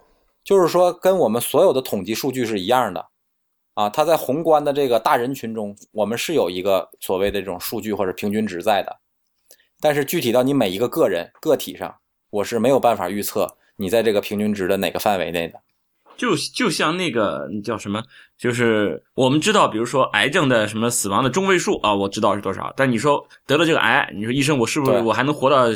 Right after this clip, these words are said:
Speaker 2: 哪一天？”我不是阎王爷，所以说我就不能知道你是，
Speaker 1: 对。
Speaker 2: 到底是到哪。
Speaker 1: 五年生存率百分之九十九，
Speaker 2: 对。对。
Speaker 1: 你也可能明天就死了。
Speaker 2: 对，对，就这个你，你，你说不了，你，你跟那个暗战似的，哎，刘德华说：“医生说我只有三个月能活。”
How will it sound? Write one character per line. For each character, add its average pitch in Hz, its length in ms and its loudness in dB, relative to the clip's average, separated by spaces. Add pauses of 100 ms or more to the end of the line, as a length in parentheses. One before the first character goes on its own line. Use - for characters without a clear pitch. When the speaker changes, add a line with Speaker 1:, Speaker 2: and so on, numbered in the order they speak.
(140)
Speaker 2:
哪 95 200 0
一 113 80 2
天？” 156 260 0 (300)
我 98 100 0
不 123 140 -2
是 151 80 0
阎 117 140 4
王 139 120 2
爷， 113 300 2
所 117 160 -4
以 110 40 2
说 107 200 4
我 101 140 0
就 113 160 2
不 196 200 0
能 117 160 2
知 104 160 -2
道 95 160 2
你 95 160 -4
是， 95 300 -2
Speaker 1:
对。 - 40 -10
Speaker 2:
到 98 120 2
底 90 100 -4
是 90 140 -10
到 95 120 2
哪。 87 60 4
Speaker 1:
五 131 40 4
年 170 180 6
生 208 180 4
存 185 160 6
率 180 280 6
百 135 180 6
分 165 100 0
之 190 120 6
九 151 160 4
十 180 40 4
九， 127 320 4
Speaker 2:
对。 131 140 0
对。 98 60 -4
Speaker 1:
你 120 120 -2
也 139 140 4
可 120 200 0
能 113 220 2 (120)
明 123 180 0
天 120 140 2
就 117 100 2
死 - 160 -2
了。 82 220 0
Speaker 2:
对， 123 360 0
对， 98 260 -6
就 139 140 -4
这 160 220 2
个 120 180 4
你， 110 160 0
你， 117 140 0
你 117 140 2
说 190 200 2
不 165 80 0
了， 92 300 0
你， 101 100 -4
你 110 440 -2
跟 139 180 0
那 139 100 0
个 117 120 0
暗 143 180 2
战 135 180 2
似 113 120 -6
的， 92 100 -2
哎， - 120 0 (600)
刘 113 160 0
德 120 100 2
华 110 140 0
说 117 160 0
：“医 120 80 0
生 120 140 -2
说 117 120 0
我 113 80 2
只 113 120 0
有 113 80 2
三 113 180 0
个 113 80 0
月 107 80 0
能 101 160 -2
活。” 98 220 -2